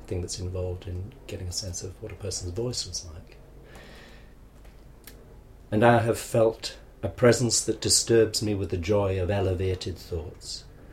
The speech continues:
a sense sublime of something far more deeply interfused, whose dwelling is the light of setting suns, and the round ocean and the living air,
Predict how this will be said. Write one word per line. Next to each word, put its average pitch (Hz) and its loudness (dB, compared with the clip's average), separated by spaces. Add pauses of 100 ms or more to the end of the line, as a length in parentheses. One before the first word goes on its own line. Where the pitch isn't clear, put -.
(320)
a - 0
sense 120 8
sublime 110 4
of 92 0
something 110 0
far 107 2
more 101 2
deeply 98 0
interfused, 95 -4 (400)
whose 113 4
dwelling 113 8
is 104 4
the 107 2
light 107 4
of 95 -4
setting 101 0
suns, 95 -2 (340)
and 104 2
the 107 10
round 110 8
ocean 107 6
and 98 0
the 90 0
living 101 2
air, 95 -2